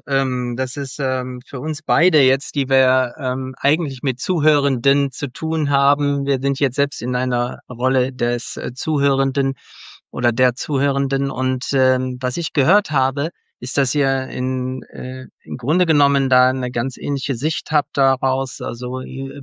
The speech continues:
Bündnisse müssen neu geschlossen werden.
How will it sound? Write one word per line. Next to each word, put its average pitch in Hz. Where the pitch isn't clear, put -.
Bündnisse 165
müssen 143
neu 143
geschlossen 139
werden. 127